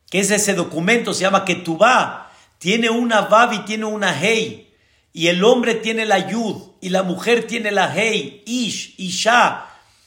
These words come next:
Cuando le entrega el hombre a la mujer la ketubá, recae el nombre de Dios, yud ke vav ke, y recae la divinidad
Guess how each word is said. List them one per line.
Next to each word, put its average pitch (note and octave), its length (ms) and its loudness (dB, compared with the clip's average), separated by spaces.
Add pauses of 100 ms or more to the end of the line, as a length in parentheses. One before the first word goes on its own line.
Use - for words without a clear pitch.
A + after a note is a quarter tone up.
(180)
Cuando F#3+ 300 2
le F#3+ 100 0
entrega A#3 460 2
el A3+ 140 0
hombre A3+ 320 4
a G3 80 6
la F#3 140 2
mujer A3+ 320 -4
la G#3+ 140 0
ketubá, F#3 480 -2
recae G#3+ 440 0
el G3 140 -4
nombre A3 320 -2
de G3 120 -6
Dios, G3+ 380 -2
yud A3+ 240 -6
ke G#3+ 140 -2
vav G#3 260 0
ke, A3+ 360 -2 (320)
y F#3 160 -4
recae A#3 960 0
la G3 140 0
divinidad G3+ 920 0